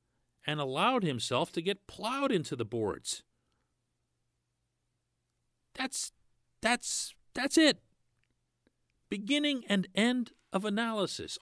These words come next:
Almost, almost. Because wait, what matters more out of this isn't the hit itself or whatever, there's not gonna be any repercussions. If anything, they're gonna take another look at this thing, and, and they're not even gonna issue a fine or anything.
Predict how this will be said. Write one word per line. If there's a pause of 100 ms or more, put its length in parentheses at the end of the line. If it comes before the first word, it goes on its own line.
Almost, (100)
almost. (640)
Because
wait, (800)
what
matters
more
out
of
this (380)
isn't
the
hit
itself
or
whatever, (360)
there's
not
gonna
be
any
repercussions.
If
anything,
they're
gonna
take
another
look
at
this
thing,
and, (300)
and (100)
they're
not
even
gonna
issue
a
fine
or
anything.